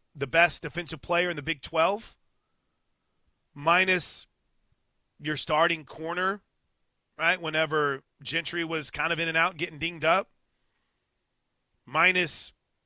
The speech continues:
Reggie Pearson for a half, and then in Reggie Pearson being gone, Key Lawrence gets hurt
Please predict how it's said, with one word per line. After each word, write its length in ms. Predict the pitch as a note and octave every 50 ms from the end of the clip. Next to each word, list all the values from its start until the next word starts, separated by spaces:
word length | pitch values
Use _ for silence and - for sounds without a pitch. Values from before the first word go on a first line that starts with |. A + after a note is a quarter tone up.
| _ _
Reggie 340 | C#3+ C#3 E3 F3+ D3+ C3 D#3
Pearson 540 | C3 - - F3+ G3 G3 - - - G3 F3+
for 260 | D3 - F3+ F3 D#3+
a 80 | C#3+ A#2+
half, 480 | - - D3+ D#3 E3 F#3 G#3 F#3+ - -
and 180 | - C#3 C#3 C3
then 280 | D#3 E3+ F3 E3+ E3+ - -
in 160 | D3+ D#3 D3+
Reggie 300 | D#3 E3 E3+ C#3 D3 C#3
Pearson 500 | - - - F3 F#3 - - F#3+ F3+ D#3
being 260 | D3 E3 D#3 D3+ C#3
gone, 460 | B2 C#3+ D#3+ F3 F#3+ G#3 G#3 G#3 G#3 _ _ _ _ _ _ _ _ _ _ _
Key 260 | - - - E3 D#3+ D3
Lawrence 420 | C3+ C3+ D3+ E3+ G3 G#3 G3 -
gets 220 | - G3 F#3 -
hurt 280 | - G#3 G#3+ A3+ B3